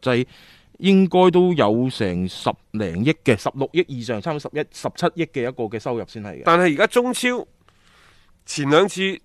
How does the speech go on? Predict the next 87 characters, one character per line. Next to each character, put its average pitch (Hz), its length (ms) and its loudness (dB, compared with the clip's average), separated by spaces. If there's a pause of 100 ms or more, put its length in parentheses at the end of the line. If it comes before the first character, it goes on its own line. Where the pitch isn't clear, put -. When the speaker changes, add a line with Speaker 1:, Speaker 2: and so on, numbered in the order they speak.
(120)
Speaker 2:
分 226 220 0
紅 131 220 -2
四 165 200 -2
千 190 180 -8
五 156 100 -6
百 143 120 4
萬， 127 200 -2
十 127 120 -6
六 117 80 -6
隊 123 200 -4
波， 160 300 -2
Speaker 1:
嗯。 143 340 0 (220)
Speaker 2:
即 180 120 -8
係 156 120 -6
等 170 220 0
於 131 80 -2
五 113 140 -6
千 170 200 -4
萬 131 180 0
啦。 156 140 -6 (160)
Speaker 1:
嗯。 123 120 -4
Speaker 2:
你 120 40 -2
咪 135 120 0
計 151 200 0
佢 147 140 -2
最 147 280 -2
多 170 360 2
Speaker 1:
嗯。 107 240 -6 (220)
Speaker 2:
就 131 100 -6
係 123 60 -4
八 143 180 0
個 147 160 -4
億 165 100 -2
到 139 140 -6
十 127 140 -6
個 135 140 -10
億 143 100 -8
之 147 180 -12
間 156 240 4
都 160 80 -2
唔 92 180 -10
夠 113 220 -6
添。 127 160 -12
Speaker 1:
噉， 180 160 2
噉 180 100 0
咪 196 220 0
係 127 60 -2
咯， 160 200 -2
其 127 160 -10
實 123 220 -10
就 131 100 -8
唔 117 300 -10
應， 190 240 0 (100)
即 254 120 -2
係 - 20 -10
個 202 100 2
數 160 260 0
對 151 180 0
唔 120 360 -4
上 92 220 -14 (260)
啊！ 117 140 -8
即 160 100 -8
係 - 20 -12
感 110 220 -8
覺 123 140 -4
上 101 180 -12
邊， 98 160 -12
你， 117 160 -8
你 139 300 -6
個 156 140 -2
賬 135 320 2
上 123 120 -2
面 113 220 -8
唔 101 280 -10
止 117 200 -12
嗰 185 100 6
嚿 - 20 6
錢 - 0 -
㗎 - 0 -
嘛。 - 0 -
Speaker 2:
唔 - 40 6
係， - 40 4
最 262 140 8
關 294 240 6
鍵 240 200 8
一 233 80 6
樣 165 80 8